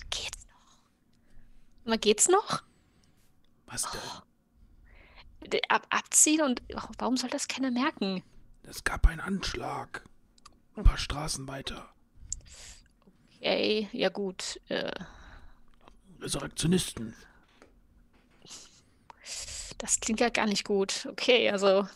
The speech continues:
Speaker 1: gut, dann werde ich auf jeden Fall hier auch auf mal, mal aufmerksam bleiben, ne? Gut.
Speaker 2: Kannst du machen.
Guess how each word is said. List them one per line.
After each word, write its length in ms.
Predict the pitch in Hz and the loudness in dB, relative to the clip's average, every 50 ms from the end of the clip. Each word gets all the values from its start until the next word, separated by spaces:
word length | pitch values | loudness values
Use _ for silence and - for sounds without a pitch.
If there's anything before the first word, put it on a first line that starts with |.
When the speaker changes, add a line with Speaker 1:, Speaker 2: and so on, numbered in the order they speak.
| - - | -6 2
Speaker 1:
gut, 220 | - 226 202 208 | 4 4 4 6
dann 200 | 208 202 202 202 | 2 0 2 2
werde 140 | 214 214 214 | 2 2 2
ich 80 | 220 233 | 0 -2
auf 80 | - - | 0 0
jeden 160 | 226 226 226 | 0 2 2
Fall 100 | - 226 | 2 2
hier 160 | 226 214 - | 4 4 4
auch 80 | 247 240 | 4 2
auf 140 | 214 - | 2 2
mal, 260 | 220 214 214 208 240 277 | 2 0 0 0 -2 -2
mal 140 | 254 214 220 | 0 0 2
aufmerksam 480 | - 277 - - 190 - - - 202 | 2 0 0 0 -2 -2 -2 -2 -2
bleiben, 320 | 180 196 196 190 190 196 190 | -2 -2 -2 -2 -2 -2 -4
ne? 160 | 208 226 262 254 - - - - - - - - - - - - - - - - - - - - - - - _ _ _ _ _ _ _ - | -2 -2 -4 -4 -8 -14 -20 -20 -20 -20 -20 -20 -20 -20 -20 -20 -20 -20 -20 -20 -20 -20 -20 -20 -20 -20 -20 _ _ _ _ _ _ _ -4
Gut. 400 | 240 226 220 - - - - - - - - - - - - - | -2 -2 -2 -2 -2 -4 -4 -8 -14 -20 -20 -20 -20 -20 -18 -14
Speaker 2:
Kannst 300 | - - - - - - | -12 -12 -10 -8 -6 -2
du 20 | 135 | 0
machen. 320 | 143 156 151 262 240 190 | 0 0 0 -2 -6 -8